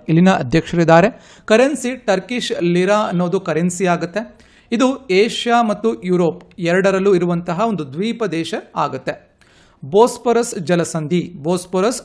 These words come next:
ಜಲಸಂಧಿ ಏನಿದೆ, ಟರ್ಕಿಯಲ್ಲಿ ಏಷ್ಯಾ ಮತ್ತು ಯುರೋಪನ್ನ ಬೇರ್ಪಡಿಸುತ್ತೆ. So, ಜಿಯೋಗ್ರಫಿಕಲ್ ಆಗಿ ಈ ಒಂದು ಪಾಯಿಂಟ್ ಬಹಳ ಗಮನದಲ್ಲಿ ಇರಬೇಕು, ಬೋಸ್ಪರಸ್ ಜಲಸಂಧಿ.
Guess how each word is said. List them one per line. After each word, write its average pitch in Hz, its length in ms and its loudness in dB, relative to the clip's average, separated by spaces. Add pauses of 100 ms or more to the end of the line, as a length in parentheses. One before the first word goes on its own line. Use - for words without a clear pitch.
(140)
ಜಲಸಂಧಿ 214 680 -2
ಏನಿದೆ, 175 580 -4
ಟರ್ಕಿಯಲ್ಲಿ 185 760 -2
ಏಷ್ಯಾ 190 380 0
ಮತ್ತು 196 240 -2
ಯುರೋಪನ್ನ 170 560 -2
ಬೇರ್ಪಡಿಸುತ್ತೆ. 151 960 -8 (100)
So, 214 160 -2
ಜಿಯೋಗ್ರಫಿಕಲ್ 202 640 0
ಆಗಿ 190 200 -2
ಈ 185 200 -4
ಒಂದು 175 220 -2
ಪಾಯಿಂಟ್ 175 360 -4
ಬಹಳ 147 260 -4
ಗಮನದಲ್ಲಿ 175 520 -2
ಇರಬೇಕು, 151 540 -4
ಬೋಸ್ಪರಸ್ 185 600 -2
ಜಲಸಂಧಿ. 143 600 -8